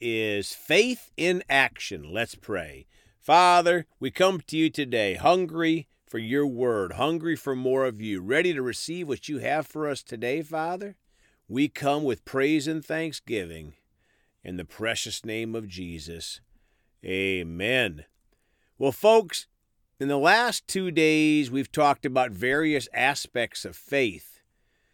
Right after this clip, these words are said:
We don't want to skim over anything in the Bible, but especially not faith.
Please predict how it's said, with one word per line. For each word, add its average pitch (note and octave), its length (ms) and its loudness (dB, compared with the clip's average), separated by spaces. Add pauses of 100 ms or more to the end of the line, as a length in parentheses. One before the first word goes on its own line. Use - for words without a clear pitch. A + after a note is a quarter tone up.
(140)
We F#3 160 4
don't G#3+ 180 6
want F3+ 280 4
to C3+ 100 -4
skim E3 460 2
over D3+ 340 4
anything C3+ 600 0
in G#2 120 -4
the F#2+ 60 -6
Bible, G2 600 0 (280)
but G#2+ 160 -4
especially G#2+ 800 0
not F#2 360 -8
faith. G#2 580 -6